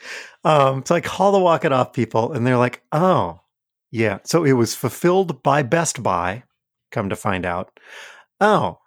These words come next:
so I've got three Best Buy. I got four Best Buys in the Des Moines area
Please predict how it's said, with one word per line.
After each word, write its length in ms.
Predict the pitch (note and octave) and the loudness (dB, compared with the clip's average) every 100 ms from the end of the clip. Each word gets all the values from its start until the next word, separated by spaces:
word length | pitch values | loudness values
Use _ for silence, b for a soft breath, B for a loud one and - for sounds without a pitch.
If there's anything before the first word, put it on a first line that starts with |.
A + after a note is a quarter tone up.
| _ | _
so 220 | - - | -6 -4
I've 140 | C#3 B2 | -2 0
got 160 | F3+ | -2
three 260 | - F3+ F#3 | -2 0 2
Best 300 | C3+ B2 - | 0 0 -2
Buy. 120 | - | -2
I 80 | D3+ | 0
got 140 | D3 | -2
four 400 | - - F3 E3+ | -6 0 2 2
Best 340 | C#3 B2 A2+ A2 | 0 -2 -2 -2
Buys 280 | F#2 F2+ | -2 -2
in 140 | G#2 F#2 | -4 -4
the 80 | F#2+ | -2
Des 60 | |
Moines 260 | F#2 F#2+ F2+ | -2 -2 -2
area 420 | F2+ G2 - | -6 -8 -12